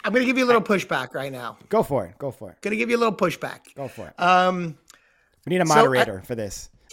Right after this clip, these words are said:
Speaker 1: Yeah, I just think it's,
Speaker 2: <laughs>
Speaker 1: I just think now it's turned into a debate, but I just think it's different. Um,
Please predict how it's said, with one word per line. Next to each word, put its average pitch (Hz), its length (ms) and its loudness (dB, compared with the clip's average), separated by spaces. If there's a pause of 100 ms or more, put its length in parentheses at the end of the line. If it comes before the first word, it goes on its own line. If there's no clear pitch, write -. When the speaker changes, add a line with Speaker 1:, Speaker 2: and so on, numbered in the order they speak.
(140)
Speaker 1:
Yeah, 247 120 6
I 262 120 6
just 359 160 4
think 427 160 2
it's, 208 120 0
Speaker 2:
<laughs> - 200 -8
Speaker 1:
I - 220 -4
just 403 160 2
think 277 180 0
now 285 160 6
it's - 120 0
turned 254 180 6
into 214 200 0
a 185 60 2
debate, 147 320 -2 (200)
but 196 100 6
I 226 80 8
just 262 140 -2
think 294 160 -4
it's 196 160 -2
different. 170 640 -4
Um, 139 600 -8